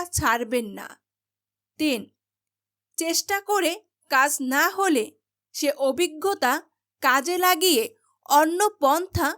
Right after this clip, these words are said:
অবলম্বন করুন। চার, নিয়মিত ব্যায়াম বা কায়িক পরিশ্রম মানুষকে সাহসী করে।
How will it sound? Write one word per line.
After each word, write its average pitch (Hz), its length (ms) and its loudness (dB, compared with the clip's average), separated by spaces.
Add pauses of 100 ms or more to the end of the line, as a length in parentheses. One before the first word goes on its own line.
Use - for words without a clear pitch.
(400)
অবলম্বন 311 720 2
করুন। 214 420 -6 (1400)
চার, 226 300 0 (840)
নিয়মিত 392 500 0 (180)
ব্যায়াম 233 320 -2 (880)
বা 269 180 2
কায়িক 277 400 -2 (100)
পরিশ্রম 349 540 -2 (360)
মানুষকে 269 520 -2
সাহসী 285 680 -2 (320)
করে। 208 320 -2